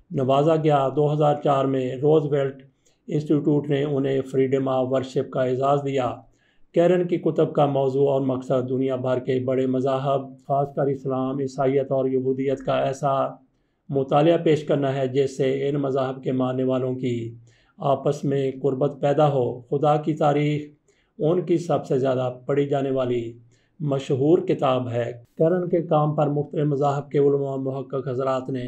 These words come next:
कुछ आरा और नज़रियात से इख्तलाफ भी किया है, जैसे इस्लाम मोहम्मद सल्लल्लाहु अलैहि वसल्लम के हवाले से कुछ बयानात पर मुसलमानों की तरफ से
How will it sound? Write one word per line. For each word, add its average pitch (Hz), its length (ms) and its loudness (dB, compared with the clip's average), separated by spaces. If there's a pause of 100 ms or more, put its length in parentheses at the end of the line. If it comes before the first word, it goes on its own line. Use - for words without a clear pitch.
(140)
कुछ 147 320 -4
आरा 135 300 0 (320)
और 151 260 2
नज़रियात 135 460 -2
से 127 200 -4 (720)
इख्तलाफ 151 580 2
भी 165 140 2
किया 151 260 2
है, 135 220 -2
जैसे 139 340 0
इस्लाम 135 600 -2 (540)
मोहम्मद 151 500 0
सल्लल्लाहु 135 640 0
अलैहि 131 320 0
वसल्लम 127 640 -4
के 135 120 -4
हवाले 127 440 0
से 131 180 -6 (240)
कुछ 147 280 -2
बयानात 135 460 -2 (100)
पर 131 140 -2
मुसलमानों 131 540 -4
की 131 120 -4
तरफ 131 260 -2
से 135 160 -4